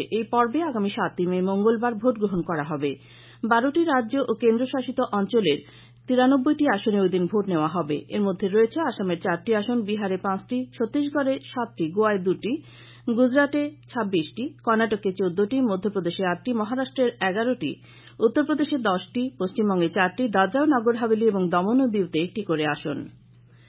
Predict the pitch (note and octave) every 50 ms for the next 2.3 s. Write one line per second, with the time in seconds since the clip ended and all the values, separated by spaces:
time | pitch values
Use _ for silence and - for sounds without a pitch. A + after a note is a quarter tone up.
0 | - - _ - - - - - A#3+ C4+ D4 D4 - F4+ F4+ F4+ D#4 C#4+ C#4+ C#4+
1 | D4+ C#4+ C#4+ C#4+ C#4 A3 G3 G3 - A#3+ A3+ A#3 A3+ G#3 F#3+ F3 F3 G#3 B3 -
2 | - - C4+ A#3+ F3 D#3+